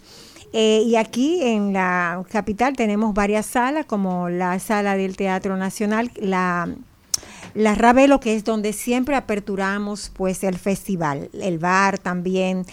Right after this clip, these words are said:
tenemos Teatro Guloya, tenemos Teatro Las Máscaras,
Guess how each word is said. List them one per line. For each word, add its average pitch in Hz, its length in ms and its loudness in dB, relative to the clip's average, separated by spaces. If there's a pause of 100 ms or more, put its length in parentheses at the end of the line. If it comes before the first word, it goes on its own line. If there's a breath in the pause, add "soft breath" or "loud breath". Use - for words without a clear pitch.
(300 loud breath)
tenemos 202 400 0
Teatro 180 380 -2
Guloya, 202 600 6
tenemos 180 380 -6
Teatro 170 340 -4
Las 180 240 -4
Máscaras, 202 840 0